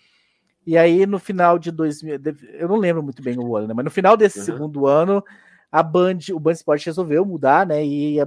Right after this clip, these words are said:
Speaker 1: tipo assim, reduziu a metade, ou a um terço as categorias, e aí não teve mais tanta necessidade, e eu parei. E eu fiz duas,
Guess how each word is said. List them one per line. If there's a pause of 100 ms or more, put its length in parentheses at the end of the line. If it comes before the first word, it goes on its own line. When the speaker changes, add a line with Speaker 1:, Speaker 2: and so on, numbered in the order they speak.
(220)
Speaker 1:
tipo
assim,
reduziu
a
metade,
ou (560)
a
um
terço
as
categorias,
e
aí
não
teve
mais
tanta
necessidade,
e
eu
parei. (1120)
E
eu
fiz
duas,